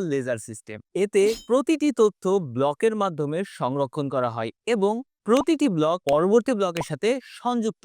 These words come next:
থাকে। ফলে এটি অত্যন্ত নিরাপদ এবং হ্যাক করা প্রায় অসম্ভব। দুই হাজার পঁচিশ সালে এসে এই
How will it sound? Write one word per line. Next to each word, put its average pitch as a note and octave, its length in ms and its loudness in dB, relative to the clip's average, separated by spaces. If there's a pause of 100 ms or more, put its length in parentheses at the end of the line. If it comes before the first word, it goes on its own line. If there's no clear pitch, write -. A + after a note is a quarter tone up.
(140)
থাকে। G#2 260 -12 (300)
ফলে F#3 260 0 (280)
এটি F#3+ 300 0 (260)
অত্যন্ত B3 500 0
নিরাপদ F3+ 500 2 (120)
এবং F#3 260 0 (220)
হ্যাক D3+ 180 -6 (100)
করা D#3+ 160 4 (200)
প্রায় C#3 420 0
অসম্ভব। A2 500 -8 (260)
দুই G#3+ 200 4
হাজার F#3 300 0 (160)
পঁচিশ E3 360 0
সালে G3+ 260 0
এসে D#3+ 200 0 (120)
এই C#3 80 2